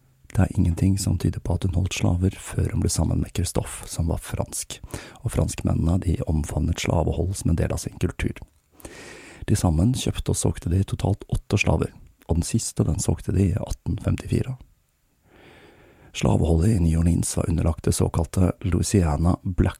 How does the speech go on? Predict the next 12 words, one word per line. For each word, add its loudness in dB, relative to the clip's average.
Code-kodekset, 2
som -2
var -2
et -4
lovverk 0
som 0
skulle -6
forhindre 0
at -6
slavene 0
gjorde 2
opprør 2